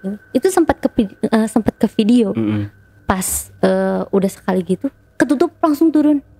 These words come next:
Speaker 1: Pas di videoin itu langsung
Speaker 2: Hmm,
Speaker 1: turun loh.
Speaker 2: normal lagi.
Speaker 1: Normal lagi. Wah,
Speaker 2: Berarti
Speaker 1: itu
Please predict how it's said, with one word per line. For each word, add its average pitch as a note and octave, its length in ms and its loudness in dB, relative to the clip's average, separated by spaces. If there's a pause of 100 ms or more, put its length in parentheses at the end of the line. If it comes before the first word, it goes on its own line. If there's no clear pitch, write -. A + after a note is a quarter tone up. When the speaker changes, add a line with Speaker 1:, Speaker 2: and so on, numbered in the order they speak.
(200)
Speaker 1:
Pas - 180 -4
di C4 100 0
videoin A#3+ 460 4
itu D#4 120 -2
langsung C4 300 2
Speaker 2:
Hmm, A#3+ 80 2
Speaker 1:
turun C#4+ 220 4
loh. F#3 100 0
Speaker 2:
normal C3+ 220 -6 (100)
lagi. B2+ 300 -8 (140)
Speaker 1:
Normal A#3+ 400 2
lagi. G3+ 280 0 (1900)
Wah, B3 160 4
Speaker 2:
Berarti F3 140 0
Speaker 1:
itu D4 120 2